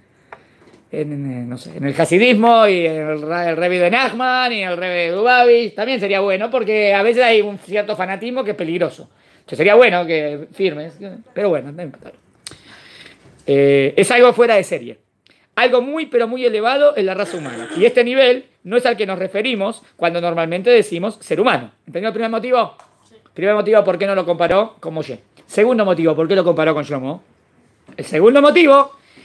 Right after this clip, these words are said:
Speaker 1: es que la Torá nos testimonió que no surgirá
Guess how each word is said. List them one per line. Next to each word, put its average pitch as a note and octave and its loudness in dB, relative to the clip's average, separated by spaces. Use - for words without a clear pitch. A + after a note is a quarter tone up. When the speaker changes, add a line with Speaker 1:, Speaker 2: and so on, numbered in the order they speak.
Speaker 1:
es - -4
que G3 0
la F#3+ 0
Torá A#3+ 2
nos F#3 -10
testimonió G3 -4
que A#3 6
no D4+ 2
surgirá C4+ -2